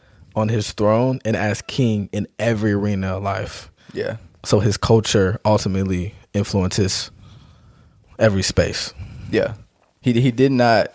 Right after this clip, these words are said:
Speaker 2: he did not become, he did not become, oh my God. <laughs> I just wanna re-, I just, <laughs> I just wanna it-, reiterate, he did not come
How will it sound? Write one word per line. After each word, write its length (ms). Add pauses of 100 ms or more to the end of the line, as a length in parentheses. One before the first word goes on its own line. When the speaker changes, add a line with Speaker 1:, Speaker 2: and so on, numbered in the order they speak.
(120)
Speaker 2:
he 140
did 140
not 200
become, 640 (360)
he 80
did 100
not 120
become, 420
oh 140
my 80
God. 280
<laughs> 20
I 960
just 40
wanna 160
re-, 320
I 120
just, 260
<laughs> 360
I 80
just 100
wanna 120
it-, 220 (200)
reiterate, 720
he 120
did 160
not 260
come 640